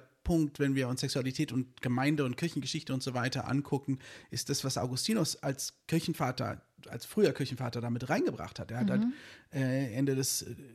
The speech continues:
Speaker 1: vierten, Anfang fünften Jahrhunderts gelebt und er hatte ein, naja, sagen wir mal, er hat für, war jetzt kein sch-, übermäßig ausschweifendes Leben für damalige Verhältnisse, aber er hat schon, äh, ja, er hat schon seine Frauen genossen, so.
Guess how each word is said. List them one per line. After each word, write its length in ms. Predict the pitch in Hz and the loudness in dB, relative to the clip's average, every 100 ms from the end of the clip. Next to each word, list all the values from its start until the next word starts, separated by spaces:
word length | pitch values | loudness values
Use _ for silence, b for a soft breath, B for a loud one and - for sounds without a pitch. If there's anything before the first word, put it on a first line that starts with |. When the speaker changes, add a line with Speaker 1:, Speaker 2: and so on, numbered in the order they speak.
| - - | -20 -20
Speaker 1:
vierten, 320 | - - 165 156 | -4 2 4 4
Anfang 260 | 147 143 | 2 2
fünften 280 | - 165 143 | 0 0 4
Jahrhunderts 580 | 135 160 226 143 - - | 6 6 6 4 0 -6
gelebt 460 | 143 139 139 151 143 | -4 0 2 2 2
und 80 | |
er 140 | 143 143 | 2 2
hatte 200 | 165 170 | 0 0
ein, 240 | 147 143 B B B B | 0 0 B B B B
naja, 320 | 139 143 143 | 0 2 4
sagen 220 | 135 139 143 | 2 2 2
wir 80 | |
mal, 280 | 135 131 131 - _ _ _ _ _ _ _ | 2 2 0 -4 _ _ _ _ _ _ _
er 140 | 120 151 | -4 -2
hat 160 | 175 - | -4 -6
für, 160 | - - - | -8 -8 -12
war 120 | 127 | -8
jetzt 140 | 127 - | -8 -4
kein 160 | 143 | -2
sch-, 160 | 127 - - _ _ _ _ _ - | -2 -6 -10 _ _ _ _ _ -6
übermäßig 640 | 160 175 160 160 156 - | 2 4 6 4 4 -2
ausschweifendes 680 | - 147 - 147 160 165 156 | 0 2 2 2 2 2 0
Leben 220 | 151 151 160 | 2 0 0
für 100 | 139 | 0
damalige 480 | 120 123 127 131 | 0 0 -2 -4
Verhältnisse, 560 | 127 143 190 220 220 214 | -2 4 4 4 0 -2
aber 280 | 95 101 151 | -4 0 0
er 200 | 120 98 | 0 -2
hat 200 | 139 135 | -4 -2
schon, 440 | - 139 139 107 | 0 2 2 0
äh, 220 | 92 120 131 B B B - | -6 -10 -10 B B B -8
ja, 140 | 117 - 101 | -6 -6 -6
er 160 | 90 139 | -4 -4
hat 160 | 131 | -2
schon 240 | - 131 131 | 0 2 2
seine 380 | 127 127 123 131 | 0 0 0 -2
Frauen 320 | - 131 127 | -2 -2 0
genossen, 460 | 120 117 - - | 0 -2 -4 -6
so. 220 | - 101 | -4 -4